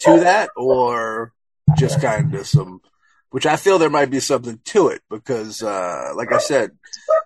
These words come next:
animals getting stuck and drowning and such, and people even in certain situations, things being hidden there. We're not even thinking about if you gotta, you, you know, you, you're behind the eight ball, you gotta kill your neighbor or something like that.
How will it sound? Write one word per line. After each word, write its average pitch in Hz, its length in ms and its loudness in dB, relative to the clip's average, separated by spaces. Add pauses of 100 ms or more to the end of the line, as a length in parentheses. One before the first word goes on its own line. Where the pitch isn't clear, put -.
(260)
animals 127 440 -2
getting 120 260 -4
stuck 123 400 -4
and 117 100 -4
drowning 113 460 -4
and 107 100 -12
such, 110 360 -6
and 120 120 -14
people 110 380 -8
even 107 240 -6
in 101 140 -12
certain 107 300 -8
situations, 107 680 -8
things 151 240 0
being 135 260 2
hidden 147 360 2
there. 127 340 -2 (640)
We're - 80 -2
not 156 160 0
even 139 160 -4
thinking 147 260 -2
about 139 220 0
if 131 100 -6
you 139 80 -2
gotta, 135 300 -2
you, 143 260 -6 (420)
you 175 80 0
know, 139 140 4
you, 143 200 0
you're 139 180 -8
behind 151 380 -2
the 147 40 0
eight 160 220 4
ball, 147 220 6
you 143 80 0
gotta 139 180 0
kill 147 240 0
your 143 140 2
neighbor 143 340 2
or 135 60 6
something 120 320 -10
like 117 240 -2
that. 110 320 2